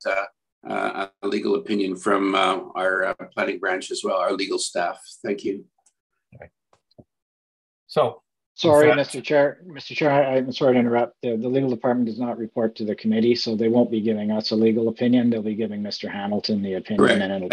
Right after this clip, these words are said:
Speaker 3: it'll be up to Mister Hamilton to, to do that.
Speaker 2: Yeah.
Speaker 1: Right.
Speaker 2: Okay.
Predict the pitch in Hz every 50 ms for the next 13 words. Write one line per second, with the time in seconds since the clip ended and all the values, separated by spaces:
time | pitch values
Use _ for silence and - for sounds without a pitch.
0 | - _ - 107 104 92 95 98 95 - - - 104 92 92 - - 101 90 -
1 | - - 98 95 87 - 110 95 92 - 101 98 92 - - - 104 - 87 87
2 | - - _ _ _ - 120 - _ _ _ _ _ _ _ _ _ _ _ _
3 | _ - 110 104 104 104 101 - - - - - _ _ _ _ _ _ _ _
4 | _ _ _ - - 117 - 110 107